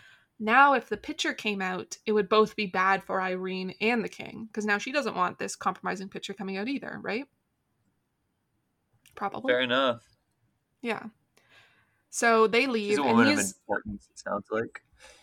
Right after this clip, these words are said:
Speaker 1: Yeah, right? And, but it's still, like, Sherlock still wants to recover this photograph. He's still, like, the king wants it. That's who's paying him. So, like, that's what he wants.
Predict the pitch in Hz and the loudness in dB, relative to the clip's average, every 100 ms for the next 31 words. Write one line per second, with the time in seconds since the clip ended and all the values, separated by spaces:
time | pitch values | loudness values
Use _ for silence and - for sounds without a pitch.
0 | _ - 233 254 170 196 - _ 202 190 | _ -4 4 4 4 0 -10 _ -4 -2
1 | 247 285 - - 247 247 226 - - - | -4 -6 -16 -2 -2 2 2 0 -2 -2
2 | 311 311 302 - - 220 - 240 262 269 | 2 2 2 2 0 0 -4 -4 4 4
3 | 254 - 233 233 220 226 202 196 220 202 | 4 2 2 2 2 -2 -4 0 2 2
4 | 196 190 185 - 202 208 202 - - - | 0 -2 -6 -6 0 0 0 -4 -6 -8
5 | 208 - 202 190 190 - 226 208 185 190 | -6 -2 -2 -2 -6 -8 -4 -2 -2 -2
6 | - 214 190 185 208 202 - 190 180 202 | -4 -6 -6 -6 -8 -8 -8 -6 -6 -8
7 | 202 233 - - - - - - - - | -8 -8 -8 -10 -10 -10 -8 -6 -6 -6
8 | 202 190 208 190 208 - | -10 -6 -4 -4 -6 -12